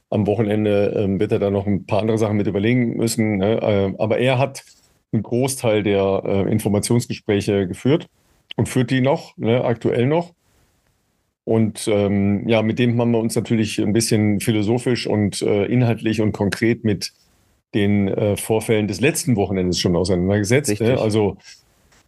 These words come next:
Speaker 1: mit dem Mackergehabe der Sprinter, das völlig anders bewertet wird als das Mackergehabe der Mittel- und Langstreckler.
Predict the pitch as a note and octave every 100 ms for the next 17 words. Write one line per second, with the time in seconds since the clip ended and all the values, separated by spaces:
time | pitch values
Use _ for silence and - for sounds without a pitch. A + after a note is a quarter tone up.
0 | _ B2 B2 B2+ A#2+ A2 A2 A2 A#2 A#2+
1 | B2+ D3 D3+ B2+ A2 A#2 B2 A#2+ A#2+ A2+
2 | A2 - B2+ E3 E3 D#3 D#3+ D3 A2+ -
3 | - C3 B2 A#2 D3+ F#3 - G2+ G2 G2
4 | F2 G#2 C#3+ G#2+ A2 - A2 F2+ G#2 A2
5 | A2+ A2 G2+ G2 G#2 G2+ F#2 G#2 G2 F#2+
6 | - G2+ G#2 A2+ G2 F#2 E2+ G#2 A#2 E3+
7 | - F#2+ - A2+ F#3+